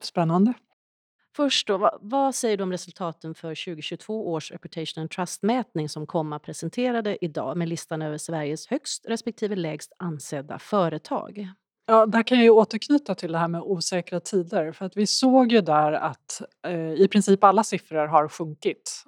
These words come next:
Speaker 1: Eh, det är några som lyckas hålla emot och ökat sitt, eh, sitt anseende. Men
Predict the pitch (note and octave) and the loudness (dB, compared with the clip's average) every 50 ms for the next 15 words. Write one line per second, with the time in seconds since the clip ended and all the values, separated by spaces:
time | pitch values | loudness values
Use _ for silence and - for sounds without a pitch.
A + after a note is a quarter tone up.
0 | _ - F3+ E3 D#3+ E3+ E3 G3+ G3+ G3 G#3 G#3+ G#3 F#3 F3+ F#3 G3+ G#3+ - - | _ -12 -10 -10 -8 -4 0 2 4 4 6 6 6 6 6 6 6 6 4 2
1 | F#3 E3+ E3 - D#3+ D#3+ - - E3+ D#3+ D#3+ D#3+ E3 E3 E3 E3 E3 - - D#3+ | -4 -6 -6 -6 -6 -6 -4 -4 -4 -2 -2 -2 -2 -4 -4 -6 -8 -10 -8 -4
2 | D3+ D3 D#3+ D#3 D3+ _ - F3 E3+ - - D3 D#3 - _ _ _ - E3 C#3+ | 0 2 2 2 2 _ -4 -6 -6 -8 -10 -14 -14 -16 _ _ _ -12 -12 -12
3 | C#3 B2+ - - - F3 - - F3+ D#3+ D3+ D3+ - - - - - C#3+ D#3+ E3 | -10 -12 -14 -14 -12 -12 -8 -6 -6 -6 -6 -8 -12 -14 -14 -14 -12 -10 -12 -12
4 | - _ - - _ - - _ _ _ _ - F3+ F#3 G3+ G3+ F#3+ F3 E3 D#3+ | -12 _ -20 -20 _ -20 -20 _ _ _ _ -2 2 4 6 8 8 6 4 2
5 | D#3+ D#3+ D#3+ D#3+ | -4 -8 -10 -12